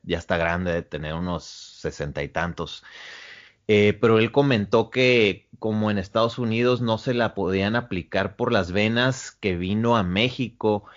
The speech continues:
y que le aplicaron las células madre en la vena, y a lo que dice él, que, que según esto ya sentía el poder y que se sentía más joven y no sé qué tanto y más fuerte. Ah, ¿cómo es eso de que se inyectan en la vena? ¿Cómo, qué es lo que ayuda? ¿Qué es lo que sucede?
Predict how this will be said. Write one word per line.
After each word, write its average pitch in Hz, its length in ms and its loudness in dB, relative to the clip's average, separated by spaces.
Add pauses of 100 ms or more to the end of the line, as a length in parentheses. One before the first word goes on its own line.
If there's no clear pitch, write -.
(240)
y 110 220 -4
que 110 140 2
le 104 100 2
aplicaron 101 640 0
las 117 140 0
células 110 400 0
madre 104 260 2
en 120 80 0
la 104 140 0
vena, 104 580 0
y 98 200 -4
a 82 280 -2
lo 80 160 -10
que 90 140 -4
dice 101 480 0
él, 120 260 -2
que, 78 160 -14
que 82 100 -14
según 82 360 -8
esto 101 240 -6
ya 95 160 0
sentía 92 340 -6
el 101 120 -4
poder 92 520 2
y 90 120 -4
que 87 120 -12
se 85 140 -16
sentía 80 400 -8
más 92 180 -6
joven 92 540 0
y 82 80 -6
no 85 140 -6
sé 101 140 -10
qué 95 140 -6
tanto 92 320 -2
y 90 60 -2
más 90 260 -2
fuerte. 98 540 -2 (640)
Ah, 104 320 -2
¿cómo 160 240 2
es 160 140 0
eso 147 260 2
de 123 180 4
que 98 220 -2
se 113 160 -4
inyectan 98 500 -2
en 117 140 -2
la 92 140 0
vena? 85 440 -4
¿Cómo, - 220 -14
qué 113 100 -4
es 101 120 -6
lo 123 140 -6
que 95 100 0
ayuda? 101 520 0
¿Qué 98 120 -8
es 98 80 -4
lo 104 120 -6
que 107 80 -10
sucede? 78 540 -8